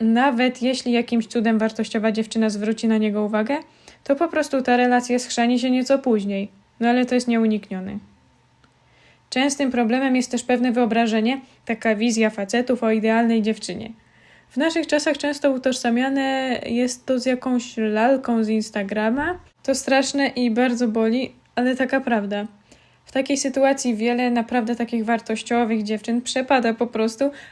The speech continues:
bo w głowie mężczyzny jest wręcz nierealny ktoś z wyretuszowanych zdjęć. Szukanie ideału jest powszechnym problemem. Ile razy widziałam to sama wśród kolegów. A przecież ideału się nie znajdzie, jakby, no, nie ma takiej opcji.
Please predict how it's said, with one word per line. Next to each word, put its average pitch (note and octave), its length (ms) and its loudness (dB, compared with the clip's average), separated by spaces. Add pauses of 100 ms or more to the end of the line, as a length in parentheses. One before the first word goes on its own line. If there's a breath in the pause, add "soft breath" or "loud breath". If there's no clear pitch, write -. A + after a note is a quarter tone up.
bo B3 120 4
w A#3+ 80 0
głowie C4+ 300 4
mężczyzny B3+ 540 0
jest A#3+ 300 -2
wręcz A#3+ 460 0
nierealny B3 680 2
ktoś A#3+ 360 -2
z G#3+ 100 -4
wyretuszowanych A3+ 880 0
zdjęć. G3+ 480 -4 (680 soft breath)
Szukanie C#4+ 460 0
ideału C4 320 2
jest C4+ 180 -2
powszechnym C4+ 540 2
problemem. G#3+ 540 -2 (300 loud breath)
Ile B3+ 240 4
razy C4 280 4
widziałam B3 460 4
to B3 120 -2
sama B3 640 2
wśród B3 420 -2
kolegów. B3+ 680 0 (520 soft breath)
A B3 100 -2
przecież C#4+ 320 -2
ideału D4 360 2
się D4 120 -4
nie C4 140 -2
znajdzie, B3 400 2
jakby, A#3+ 220 2
no, C4 120 2
nie D4 140 4
ma D4+ 120 0
takiej B3+ 300 2
opcji. G#3+ 480 0